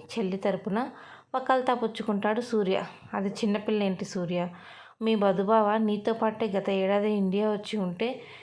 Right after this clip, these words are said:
దీనికి పెళ్లి చేసుంటే ఈ పాటికి ఒక కూతురుకో కొడుక్కో తల్లి అయి ఉండేది. మీ అందరి అతి ప్రేమ వల్ల దానికి మంచేదో చెడేదో తెలియడం లేదు.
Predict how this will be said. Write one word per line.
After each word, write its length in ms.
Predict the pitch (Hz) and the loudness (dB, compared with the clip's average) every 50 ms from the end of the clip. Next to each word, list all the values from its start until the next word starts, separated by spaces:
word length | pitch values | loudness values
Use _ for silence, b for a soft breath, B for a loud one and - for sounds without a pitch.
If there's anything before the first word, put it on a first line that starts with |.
| B B B | B B B
దీనికి 240 | 220 233 226 226 226 | 0 2 2 2 0
పెళ్లి 340 | - - 214 202 208 220 214 - | 2 2 4 4 4 2 2 2
చేసుంటే 500 | 226 220 214 214 214 196 190 196 226 240 | 2 2 2 0 0 0 0 0 0 0
ఈ 140 | - - 208 | 2 0 0
పాటికి 400 | 202 208 202 196 196 214 202 226 | 2 2 0 0 0 -2 -2 -4
ఒక 100 | 208 202 | -4 -4
కూతురుకో 600 | - - 202 202 208 - 208 196 - - 226 226 226 226 - - | -4 -4 -4 -2 0 0 -2 -2 0 -2 0 0 -2 -2 -2 -2
కొడుక్కో 520 | 202 196 196 196 196 - - 220 226 226 226 B B B B B _ - | 0 0 0 -2 -6 -6 -4 -2 -2 -2 -4 B B B B B _ 0
తల్లి 220 | 214 202 208 214 | 2 2 4 4
అయి 180 | 220 214 202 190 | 2 2 2 2
ఉండేది. 380 | 180 175 180 180 170 - - 170 B B B B | 0 0 0 -2 -2 -4 -6 -10 B B B B
మీ 140 | 190 190 190 | -2 0 0
అందరి 340 | 180 180 180 180 196 202 196 | 0 0 0 2 2 2 2
అతి 200 | 180 180 - 185 | 0 0 -2 -2
ప్రేమ 220 | 196 202 196 196 | 0 0 2 2
వల్ల 480 | 190 185 185 180 175 185 208 240 262 254 B B B B B B B B | 2 2 2 2 2 2 0 0 -2 -6 B B B B B B B B
దానికి 300 | 226 233 233 240 233 226 | 2 2 2 4 2 2
మంచేదో 520 | 220 208 202 208 196 - 254 233 220 233 226 226 233 | 2 2 2 2 2 2 2 2 2 2 0 0 0
చెడేదో 340 | 208 190 202 202 202 208 208 | 0 2 2 2 0 0 0
తెలియడం 500 | 208 202 185 185 190 196 196 202 190 185 | 0 0 0 0 0 2 2 0 0 0
లేదు. 240 | 180 175 175 196 | 0 0 -2 -4